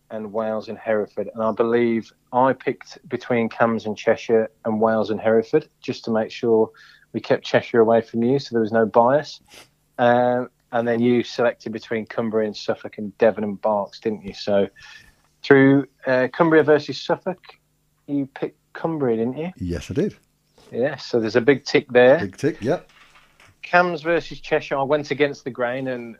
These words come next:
Speaker 1: and at the risk of upsetting you, I picked Cambs, but luckily, <laughs> uh,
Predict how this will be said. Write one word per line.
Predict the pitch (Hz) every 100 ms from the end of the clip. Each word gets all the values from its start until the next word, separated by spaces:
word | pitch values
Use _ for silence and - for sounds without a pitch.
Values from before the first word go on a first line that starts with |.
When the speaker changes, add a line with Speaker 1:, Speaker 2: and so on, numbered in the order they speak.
| -
Speaker 1:
and | 123 113 -
at | 123
the | 120
risk | 123 -
of | 120
upsetting | - - 113 - 117
you, | 117
I |
picked | 110 135 113
Cambs, | - 113 120 120
but | 131 117
luckily, | 135 123 127 117 117 - _
<laughs> | -
uh, | 123 113 113